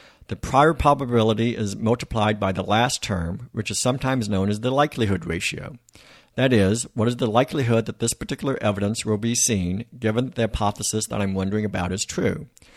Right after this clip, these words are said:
We all know that the actual probability of it raining today is affected by many different factors, and that's the evidence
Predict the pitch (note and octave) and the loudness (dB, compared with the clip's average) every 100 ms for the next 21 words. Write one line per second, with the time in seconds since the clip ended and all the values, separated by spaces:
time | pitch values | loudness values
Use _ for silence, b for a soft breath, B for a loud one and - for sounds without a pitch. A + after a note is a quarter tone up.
0 | B B B B A2+ C3 E3 C3 B2+ A2+ | B B B B 6 6 8 6 6 2
1 | G2+ B2 C#3+ - D#3 - B2 A2 A2+ A2 | 0 4 4 2 0 4 4 4 4 4
2 | A#2 G#2+ G#2+ A2+ B2 C3+ A#2 G2 F2+ F#2 | 2 2 0 2 2 2 -2 -2 0 -2
3 | G2+ G2+ - A#2+ - - G2+ G#2 A#2+ A#2+ | -2 -2 0 0 0 2 4 4 2 2
4 | A#2 B2+ - F#2 - - F2 - - _ | 0 -2 -2 -2 -2 -6 -6 -8 -10 _
5 | F#2+ G2 A2 A#2+ C#3+ F3 D3 A2 A2+ | -2 -2 -2 -2 2 2 4 2 2